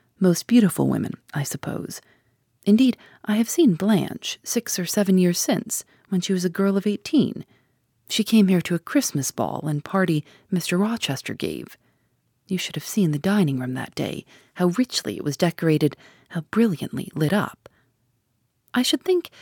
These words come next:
there were fifty ladies and gentlemen present, all of the first county families, and Miss Ingram was considered the belle of the evening."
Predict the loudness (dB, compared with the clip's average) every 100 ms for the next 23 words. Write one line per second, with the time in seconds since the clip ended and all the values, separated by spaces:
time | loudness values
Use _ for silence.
0 | -6 0 2 2 -2 -4 -2 0 0 0
1 | -2 0 0 2 2 2 0 -4 -8 -8
2 | -10 -16 _ _ _ _ -2 0 0 -2
3 | -2 -2 -2 -6 0 2 2 2 4 4
4 | 0 -8 -12 -14 _ _ _ -2 0 0
5 | 4 4 4 2 -6 -16 -20 _ -10 -2
6 | -2 0 0 -2 -6 _ _ -4 0 0
7 | 0 -2 0 0 0 -6 -10